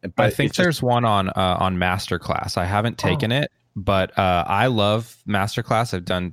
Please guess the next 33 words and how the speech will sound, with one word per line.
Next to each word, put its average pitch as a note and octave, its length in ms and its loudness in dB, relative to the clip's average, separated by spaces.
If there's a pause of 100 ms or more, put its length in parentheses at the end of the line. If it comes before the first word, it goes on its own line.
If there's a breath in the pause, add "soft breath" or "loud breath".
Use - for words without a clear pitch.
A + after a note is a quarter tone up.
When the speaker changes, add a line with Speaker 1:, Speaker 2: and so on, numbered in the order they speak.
Speaker 2:
two F#2+ 260 -2
of G2 120 -4
the G2+ 100 -4
courses G2 480 -4
through G#2 200 -2
there. A2+ 320 0
Speaker 1:
I - 40 -12
see. - 60 -16
Speaker 2:
So, F2+ 560 -2 (340)
um, E2+ 420 -2 (280)
check - 240 -4
it E2 60 -4
out. D2 200 -4
Maybe E2 220 -6
they're F2+ 180 0
all F#2 140 2
really, E2+ 380 0
really D#2+ 200 -4
high E2 180 -6
quality. - 440 -4
Speaker 1:
Okay. A2+ 520 -2
Yeah, B2+ 400 -2 (200)
that B2 260 -2
would C3+ 140 -2
be A#2+ 160 0
amazing. G2+ 720 -4 (380 loud breath)
Um, G#2 400 -4
the A#2 100 -2
other C3 160 0
thing A2+ 560 -2 (160)
that G2 440 -2 (140)
I've - 100 -14
got F#2+ 420 -2